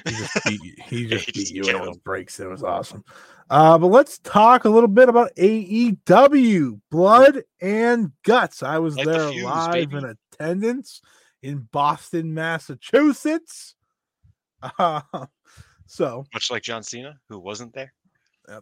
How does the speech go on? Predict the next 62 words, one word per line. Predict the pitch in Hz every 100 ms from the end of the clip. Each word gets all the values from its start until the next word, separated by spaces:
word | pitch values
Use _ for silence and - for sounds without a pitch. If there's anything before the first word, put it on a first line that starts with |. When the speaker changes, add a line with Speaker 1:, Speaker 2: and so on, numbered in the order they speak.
| _
Speaker 1:
thank | 95 104
you |
for | 104
the | 107
John | 104 104
Cena | 104 104
comparison. | 98 92 101 123 - 180
We |
Speaker 2:
Had | 95 -
to |
Speaker 1:
almost | -
Speaker 2:
do |
it. | 92
Speaker 1:
missed | 92 -
it. |
Speaker 2:
Had | 90
to | -
do | 92
it. | 90 _ _
Speaker 1:
Almost | 104 113 147 -
missed | 165 165 -
it. | 247 - _ _ _ _
Uh, | 156 160
<laughs> | -
so | - 202 185
they | 185
did | 190 247 233
a, | 170 143
uh, | 120 113 -
dark | 113 131 -
match. | 151 156 175 - - - 214 -
<laughs> | - 214 _ -
Speaker 2:
I | 139
was | 185 190
gonna | 170
ask | 120 127 113
what | 110
the | 107
dark | 107 107
match | 98 90
was, | 95 92
'cause, | 127 104 - -
because | 147 135 127 214
Speaker 1:
<laughs> | - 143 160 _ - 143 _ _ _ 143
Speaker 2:
my | 156 170
favorite | 185 160 131
match | 120 120 113
when |
I | 113
went | 110 107
to |
A | 101
E |
W | 101 95 95 98 101
a |
couple | 104 98
months | 95 101 101
ago | 92 90
was | 101 104
the | 110
dark | 98 92 -
match. | - - -